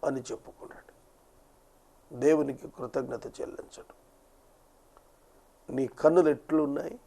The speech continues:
ఎటు చూస్తున్నాయి? నీ ప్రభు వైపు నీ కన్నులు చూచినప్పుడు, నీ కన్నులు నీ ప్రభు వైపు చూచినప్పుడు నీకు ఆహార సమృద్ధి దొరుకుతుంది.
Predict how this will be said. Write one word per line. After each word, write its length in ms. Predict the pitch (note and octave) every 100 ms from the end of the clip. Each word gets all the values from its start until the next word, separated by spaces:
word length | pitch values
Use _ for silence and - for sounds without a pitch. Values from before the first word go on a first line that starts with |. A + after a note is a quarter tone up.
| _ _ _ _ _ _ -
ఎటు 180 | B2+
చూస్తున్నాయి? 680 | C#3 C#3+ C3 - C#3+ - - - _ _ _ _ _ _ _ _ -
నీ 140 | B2+ B2
ప్రభు 460 | - D3 D3 F#3+
వైపు 320 | G3 F3 E3+
నీ 180 | C#3+ C#3
కన్నులు 440 | - C#3+ D3 C#3+ A#2+ -
చూచినప్పుడు, 640 | - - - - - - - _ _ _ - _ _ _ _ _ _ _ _ _
నీ 340 | F#3 D3 D3+ C#3
కన్నులు 420 | - E3+ A3 A3
నీ 180 | F#3+ E3
ప్రభు 520 | - E3 E3 A3 A3+
వైపు 320 | F#3 D3 F3
చూచినప్పుడు 760 | E3+ G3 G3+ G3+ G#3+ B3 G3+ C3+ - _ _ _ _ _ _ _ _ _ _ _ -
నీకు 400 | B2 B2 - A2+
ఆహార 540 | - C#3+ C#3 B2 A#2+
సమృద్ధి 640 | - - A2+ A2 G#2 - -
దొరుకుతుంది. 260 | - -